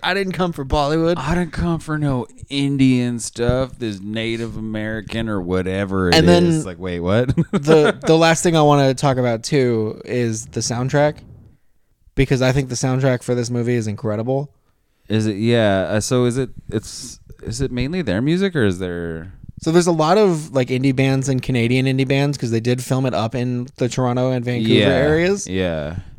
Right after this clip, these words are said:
Speaker 1: But, uh, specifically all the Sex Bob-omb stuff, which is the band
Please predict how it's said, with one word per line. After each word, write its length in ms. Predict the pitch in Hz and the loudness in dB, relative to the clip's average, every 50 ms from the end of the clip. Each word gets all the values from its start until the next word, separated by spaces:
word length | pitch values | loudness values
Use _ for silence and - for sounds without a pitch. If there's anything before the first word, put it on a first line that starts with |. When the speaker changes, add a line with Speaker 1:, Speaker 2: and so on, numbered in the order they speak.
| - - - | -20 -12 -4
Speaker 1:
But, 300 | - 139 135 131 - - | 0 2 2 2 0 0
uh, 260 | 117 120 120 117 113 | 0 0 0 0 -2
specifically 640 | 110 - 151 151 143 180 185 190 220 202 - 165 147 | -4 -4 -2 0 0 0 0 0 0 -2 -2 0 0
all 140 | 131 131 139 | 2 2 0
the 100 | 139 131 | 0 -2
Sex 300 | - - 117 120 123 - | -2 -4 -4 -4 -6 -6
Bob-omb 480 | - 127 117 110 117 107 107 107 101 | -6 -6 -6 -4 -4 -6 -4 -6 -6
stuff, 360 | - - - 110 104 101 107 120 | -6 -4 -2 -2 -2 -2 -2 -4
which 200 | 117 113 - 127 | -4 -4 -2 -2
is 160 | 127 117 113 | -4 -2 -2
the 100 | 131 120 | -4 -4
band 640 | 120 131 131 131 135 131 131 131 131 131 123 - | -2 -2 0 0 0 0 0 -2 -2 -4 -6 -10